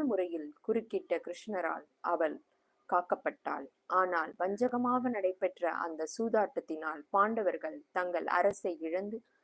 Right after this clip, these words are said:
பதிமூன்று வருடங்கள் நாட்டை விட்டு விலகி வாழ நேர்ந்தது. வனவாசம் முடிந்து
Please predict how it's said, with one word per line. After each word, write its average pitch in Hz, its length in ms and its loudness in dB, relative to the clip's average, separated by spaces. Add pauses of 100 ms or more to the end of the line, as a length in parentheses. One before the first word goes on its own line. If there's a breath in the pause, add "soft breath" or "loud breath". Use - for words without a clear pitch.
(260)
பதிமூன்று 330 600 8
வருடங்கள் 233 540 4
நாட்டை 185 420 -2
விட்டு 180 320 -4 (180)
விலகி 202 440 0 (120)
வாழ 156 240 -4 (100)
நேர்ந்தது. 135 540 -20 (1600)
வனவாசம் 175 600 -4
முடிந்து 202 400 -2